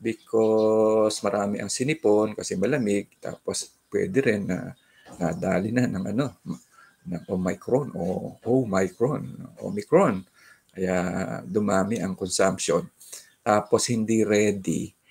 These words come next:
ang production. So, isa sa mga pwedeng gawin ng mga pharmaceutical com-, company ay mag-invest sila ng mga bagong facility,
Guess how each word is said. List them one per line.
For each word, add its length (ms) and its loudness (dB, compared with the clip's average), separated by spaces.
ang 960 -4
production. 800 6
So, 580 4
isa 240 2
sa 140 2
mga 260 0
pwedeng 380 2
gawin 340 2
ng 180 -2
mga 140 -4
pharmaceutical 580 -2
com-, 400 -6
company 560 -2
ay 160 4
mag-invest 800 6
sila 320 6
ng 160 -4
mga 240 -2
bagong 320 4
facility, 960 0